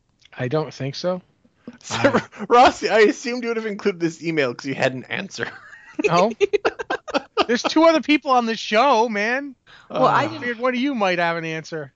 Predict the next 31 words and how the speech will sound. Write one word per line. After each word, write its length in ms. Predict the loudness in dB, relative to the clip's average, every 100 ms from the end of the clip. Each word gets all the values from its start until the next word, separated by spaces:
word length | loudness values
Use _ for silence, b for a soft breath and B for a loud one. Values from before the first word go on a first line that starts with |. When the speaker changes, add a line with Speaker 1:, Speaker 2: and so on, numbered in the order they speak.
| -8
Speaker 3:
I, 200 | -4 -2
I 120 | 0
Speaker 1:
You 120 | 2
actually 320 | 2 0 -4 -6
play 240 | 0 0
Warlocks, 680 | 2 0 0 0 -2 -4 -10
man. 380 | -8 -8 -10 -16 _ _ _
Speaker 2:
Okay, 100 | -8 0
um, 420 | 4 4 0 -12 -4
I, 240 | -4 -2
I 120 | -2 -2
don't 440 | 0 0 0 -6
think 580 | -18 -2 -2 -2 -6 -20 _ _ _
the, 640 | -8 -6 -6 -8 -10 -12 -18 _ _
uh, 480 | -4 -2 -2 -4 -8
Fellblood 420 | -4 -2 0 -4
Corruptor 520 | -6 -14 -12 -6 -4 -2
armor 300 | -4 -4 -4
or 220 | -4 -4
anything 380 | -6 -6 -8 -6
Gul'dan-like 840 | -4 -2 -2 -2 -4 -6 -8 _ -10
is 340 | -10 -10 -14
accessible 640 | -16 -10 -10 -6 0 0
by 220 | 2 0
players. 680 | 0 -2 -2 0 -2 -4 -12 _ -8
I 140 | -8
could 340 | -8 -4 -4
be 100 | -4
very 220 | -4 -2 -2
much 220 | -6 -10
mistaken, 600 | -14 -6 -2 -2 -2 -4